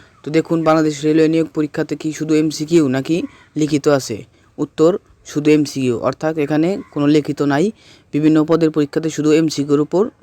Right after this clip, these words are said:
পরীক্ষা নেওয়া হয়। বাংলাদেশ রেলওয়েতে কি প্রমোশন আছে? উত্তর হ্যাঁ আছে, তবে বিশতম গ্রেডের কিছু পদে প্রমোশন নেই,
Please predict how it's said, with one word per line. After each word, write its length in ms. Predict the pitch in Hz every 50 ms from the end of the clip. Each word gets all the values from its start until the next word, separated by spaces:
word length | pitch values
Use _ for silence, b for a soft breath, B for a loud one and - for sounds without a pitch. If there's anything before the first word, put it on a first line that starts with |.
| _ _ _ -
পরীক্ষা 280 | 143 135 - - 139
নেওয়া 200 | 131 131 123 120
হয়। 160 | 120 120 110
বাংলাদেশ 1040 | 117 - _ _ _ _ _ _ _ _ _ _ _ _ _ _ - 160 156 - -
রেলওয়েতে 580 | 156 156 165 170 165 165 165 165 160 151 135 127 -
কি 120 | - 156
প্রমোশন 460 | 123 - 156 156 156 156 151 160 156 156
আছে? 360 | 151 151 - 160 143 117 117 - - - - - - - -
উত্তর 280 | 156 151 - 165 156 143
হ্যাঁ 280 | 123 131 139 135 123
আছে, 340 | 117 131 131 - - 107 95 - - _ _
তবে 280 | 151 151 156 147 127 123
বিশতম 440 | 139 165 170 - - 170 165 160 156
গ্রেডের 320 | 147 151 147 156 151 139
কিছু 220 | 143 143 - 151 147 -
পদে 240 | 160 156 156 160
প্রমোশন 460 | 156 - 151 135 131 135 131 - 143 135
নেই, 300 | 131 123 120 113 113